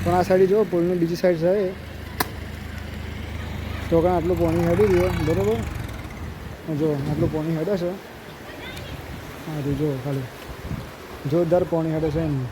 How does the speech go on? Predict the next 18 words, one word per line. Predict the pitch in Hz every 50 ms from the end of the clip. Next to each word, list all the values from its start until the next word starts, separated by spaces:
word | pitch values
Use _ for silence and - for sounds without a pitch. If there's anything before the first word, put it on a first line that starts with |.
| - - - 151
મુકેશ | 156 160 170 175 165
ડેમમાંથી | 175 160 165 165 170 180 180
પાણી | 160 165 170 185
આવે | 180 175 175 202 208
છે | 190 196
એટલે | 175 175 180
હોય | 180 165
તો | 151 180
હેડે, | 175 170 170 170 208 208 185 185 - - - - - - - - - - - - - - - -
બરોબર? | 170 180 208 220 214 220 220 220 220 - - - - - - - - - - - - - - - - - - - - - - - - - - - - - - - - - - - - - - - - - 50 50 50 50 - - - - - - - - - - - - - - - - - -
ત્યાં | 165 160 165 160 160 156
જો | 139 175 185
આ | 180 170 175
બધા | 175 175 180 180
નહાયેલા | 175 175 165 156 151 160 170 185 190 214 214
છે | 196 202
હોય | 196 180 170
તો. | 160 170